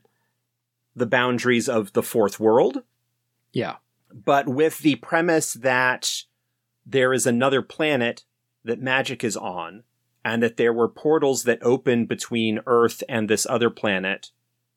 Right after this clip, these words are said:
Speaker 1: at various times in the past. One, obviously, where a group of Babylonians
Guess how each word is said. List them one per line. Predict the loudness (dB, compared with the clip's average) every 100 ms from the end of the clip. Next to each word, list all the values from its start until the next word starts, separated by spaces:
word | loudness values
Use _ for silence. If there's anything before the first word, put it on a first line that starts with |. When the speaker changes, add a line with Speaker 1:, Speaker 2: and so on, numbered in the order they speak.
| _ _ 0
Speaker 1:
at | 0 0
various | -4 0 2 2 2 0
times | 0 0 0
in | -4
the | -6
past. | 0 0 2 -4 -10
One, | -8 -2 -2 -2
obviously, | -4 -4 -4 -4 -4 -2 -4
where | -2 0 2 4 2 0 _ _ _ _ _ _ _ _ _ _ _ _ _ _ -6
a | -6
group | -6 -12 -2 0 2
of | 0 2
Babylonians | 2 2 2 2 2 2 0 0 -2 -4